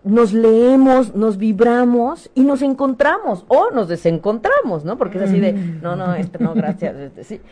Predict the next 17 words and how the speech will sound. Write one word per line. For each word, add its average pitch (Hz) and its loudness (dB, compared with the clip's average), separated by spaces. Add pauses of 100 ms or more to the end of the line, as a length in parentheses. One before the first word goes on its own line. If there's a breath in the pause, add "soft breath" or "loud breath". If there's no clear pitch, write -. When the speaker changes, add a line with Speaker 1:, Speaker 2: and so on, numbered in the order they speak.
(160 soft breath)
Speaker 1:
Entonces, 302 -6 (120)
háganse 294 -6
caso, 247 2
vibren, 226 0 (220)
vibren. 233 -2 (360 soft breath)
Sí 262 -2
lo 269 4
hay, 254 -2
sí 247 -8
está 240 -2
el 185 -4
amor, 147 -4 (220 soft breath)
sí 208 -6
está 220 -4
el 202 -2
amor 202 0
real, 170 -4